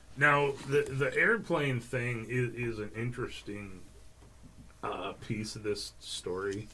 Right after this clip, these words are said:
Um, it is what they've used to debunk this. And there was a group of people that started taking out their small Cessnas and flying in formation to mess with people.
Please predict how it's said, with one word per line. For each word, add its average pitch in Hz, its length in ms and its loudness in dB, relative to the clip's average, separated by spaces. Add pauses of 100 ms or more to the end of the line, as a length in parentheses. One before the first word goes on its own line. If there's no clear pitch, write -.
(1200)
Um, 120 320 4
it 131 100 8
is 131 220 4
what 131 180 4
they've 117 240 4
used 117 340 0
to 120 60 -2
debunk 104 500 -6 (100)
this. 139 480 -2 (520)
And 139 280 6
there 139 180 8
was 131 540 6
a 123 160 6
group 120 280 0
of 117 260 0
people 127 460 0 (540)
that 120 220 2
started 123 560 2
taking 117 400 0
out 107 200 -4
their 113 140 -2
small 104 320 -4
Cessnas 123 800 -2 (520)
and 104 220 -4
flying 110 400 -2
in 104 140 -4
formation 101 760 -4
to 107 140 -6
mess 90 360 -6
with 131 200 -4
people. 139 380 -4